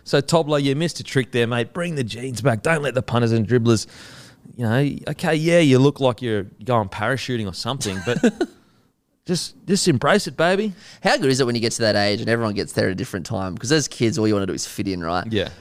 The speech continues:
Speaker 2: But when you get to that age, whatever it is, that you're just like, "Fuck it, I am who I am." And then you embrace that and then you actually gain more respect.
Speaker 1: You actually fit in more.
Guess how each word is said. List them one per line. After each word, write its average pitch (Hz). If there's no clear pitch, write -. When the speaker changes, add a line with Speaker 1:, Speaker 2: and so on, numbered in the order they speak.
Speaker 2:
But 113
when 139
you 123
get 147
to 170
that 131
age, 113
whatever 131
it 117
is, 107
that 120
you're 117
just 120
like, 98
"Fuck -
it, 87
I 104
am 117
who 113
I 101
am." 95
And 104
then 104
you 107
embrace 110
that 101
and 104
then 101
you 104
actually 101
gain 113
more 101
respect. 123
Speaker 1:
You 147
actually 139
fit 120
in 95
more. 131